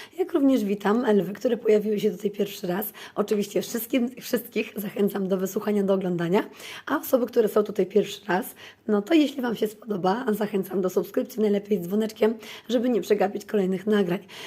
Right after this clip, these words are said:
Moje piękne lewki, lwice i lwiątka. Horoskop tygodniowy,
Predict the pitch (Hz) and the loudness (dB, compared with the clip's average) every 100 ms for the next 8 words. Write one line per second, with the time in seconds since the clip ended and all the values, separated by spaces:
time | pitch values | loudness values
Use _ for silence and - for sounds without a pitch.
0 | - 233 240 254 254 - 226 214 - 214 | -4 0 2 2 0 2 2 2 0 2
1 | 208 208 214 208 - 226 208 175 175 - | 4 6 4 4 -2 0 0 -2 -6 -2
2 | 196 180 214 196 175 185 165 - 202 240 | -2 0 0 0 2 2 0 -4 -4 -4
3 | - - - - 208 202 202 - 196 180 | -10 -16 -6 2 2 4 0 0 -2 2
4 | 190 165 185 | 2 2 0